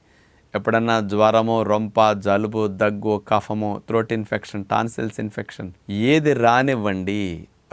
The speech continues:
రావటానికి రెండు రోజుల ముందే, ఒక రోజు ముందే మీకు గొంతులో తేడా, ముక్కులో తేడా, ఆకలి లేకుండా ఉండటం, తినాలనిపించకపోవటం, ఒంట్లో నలత, నీరసం, నొప్పులు, బడలిక, సిమ్టమ్స్ ఉంటాయి. ఏదో ట్రబుల్‌లో ఉంది,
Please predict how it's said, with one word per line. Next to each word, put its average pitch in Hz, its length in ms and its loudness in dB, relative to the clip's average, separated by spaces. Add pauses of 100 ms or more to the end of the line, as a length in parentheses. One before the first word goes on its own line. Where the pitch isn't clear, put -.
(120)
రావటానికి 147 680 4
రెండు 123 280 0
రోజుల 127 320 2
ముందే, 113 380 2
ఒక 110 220 0
రోజు 107 220 2
ముందే 101 460 0
మీకు 95 300 -6
గొంతులో 107 380 0
తేడా, 92 480 2 (340)
ముక్కులో 113 360 2
తేడా, 101 380 4
ఆకలి 104 560 2
లేకుండా 101 460 2
ఉండటం, 95 340 -4
తినాలనిపించకపోవటం, 104 1160 0
ఒంట్లో 107 320 0
నలత, 101 420 2
నీరసం, 101 540 0
నొప్పులు, 101 320 -2
బడలిక, 98 580 -2 (600)
సిమ్టమ్స్ 165 640 2
ఉంటాయి. 143 400 0 (140)
ఏదో 123 220 2
ట్రబుల్‌లో 127 640 2
ఉంది, 107 400 0